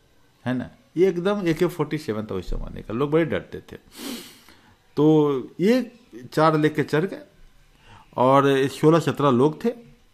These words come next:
और इन लोगों ने ये जो यहाँ पर दिया हुआ है कि एट डाउन ट्रेन को लूटा और जब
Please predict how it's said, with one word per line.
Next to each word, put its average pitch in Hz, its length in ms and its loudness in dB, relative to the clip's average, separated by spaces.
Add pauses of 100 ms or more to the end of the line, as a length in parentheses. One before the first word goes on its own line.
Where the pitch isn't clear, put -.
(720)
और 226 180 8
इन 247 180 6
लोगों 233 300 10
ने 262 300 4
ये 175 280 6
जो 175 180 6
यहाँ 151 180 2
पर 156 200 0
दिया 151 200 4
हुआ 147 320 4
है 254 60 2
कि 220 200 -4 (140)
एट 208 260 8
डाउन 160 300 6
ट्रेन 156 280 2
को 190 120 4
लूटा 95 480 -2 (1080)
और 117 480 -2 (760)
जब 98 220 -4